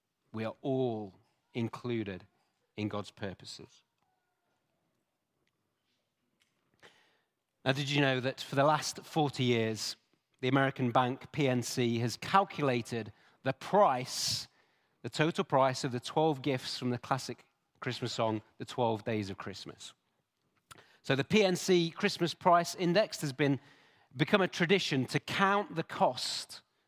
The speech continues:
of Christmas gifts, you know, a partridge in a pear tree, and I won't go through all the others. And this year, the total cost in dollars is forty-six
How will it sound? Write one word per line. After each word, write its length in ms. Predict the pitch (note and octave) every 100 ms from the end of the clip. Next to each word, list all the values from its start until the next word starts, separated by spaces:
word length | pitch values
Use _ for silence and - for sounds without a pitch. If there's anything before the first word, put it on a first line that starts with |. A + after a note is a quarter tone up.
| _
of 140 | A#2+ -
Christmas 440 | D3+ C3+ C3 A2
gifts, 460 | - G2 - - -
you 80 | A2+
know, 180 | G#2+
a 40 | G#2
partridge 500 | - C#3 B2+ B2 A2+
in 80 | A2+
a 60 |
pear 200 | B2 A#2+
tree, 380 | - A#2 G#2+ G2+ - - _ _
and 340 | A#2+ G2+ G2 - -
I 60 |
won't 180 | A2 A2
go 100 | G2+
through 180 | F#2+ G2+
all 80 | G2
the 100 | G2+
others. 280 | E2+ - - _ - - _ _ _ _ _ _ _ _ _ _ _ -
And 140 | C#3
this 240 | C#3 B3 -
year, 260 | D#3+ A#3 G#3 -
the 120 | E3
total 500 | - G#3+ G#3 - F#3
cost 640 | - - F#3 A3+ - - -
in 180 | D3 C#3
dollars 560 | F3 F3 G3+ B3+ - -
is 420 | E3 D3 C3+ - - _ _
forty-six 760 | G3+ G3 F#3 E3 - - -